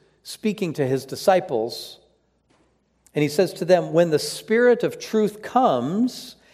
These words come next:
he will glorify me, for he will take what is mine and declare it to you." So we see the Spirit will glorify the Son.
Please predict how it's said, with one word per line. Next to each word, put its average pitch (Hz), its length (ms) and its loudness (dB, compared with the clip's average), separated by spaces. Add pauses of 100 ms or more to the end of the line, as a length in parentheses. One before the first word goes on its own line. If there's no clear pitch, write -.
(140)
he 254 300 2
will 160 500 4
glorify 180 680 2
me, 185 500 -4 (1300)
for 165 160 2
he 180 120 4
will 160 140 2
take 185 300 -2
what 180 160 0
is 160 140 -6
mine 147 360 0
and 143 180 -8
declare 131 420 -2
it - 400 -8
to - 120 -14
you." 143 340 -8 (1120)
So - 160 -6
we 147 100 0
see 185 300 -4
the 143 320 2 (240)
Spirit 208 720 -2
will 139 320 -2 (240)
glorify 156 560 -2
the 120 100 -10
Son. 127 460 -10